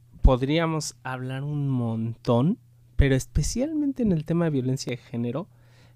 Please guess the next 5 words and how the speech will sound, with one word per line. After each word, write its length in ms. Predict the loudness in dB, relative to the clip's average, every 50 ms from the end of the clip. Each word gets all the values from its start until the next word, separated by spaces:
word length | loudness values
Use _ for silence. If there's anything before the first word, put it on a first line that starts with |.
| -12 -6
creo 240 | -2 -2 -2 -2 -2
que 100 | -4 -6
tenemos 1120 | -4 -4 -4 -2 -2 0 0 0 0 0 0 0 0 0 0 -2 -2 -4 -6 -8 -8 -10 -14 -16 -18 -20 -20 -20 -20 -20 -20 -20 -20 -20 -20 -4 -2
cierta 520 | 2 4 6 6 6 4 4 0 -2 -2
ceguera, 680 | 2 4 4 4 6 6 4 4 4 4 0 -4 -10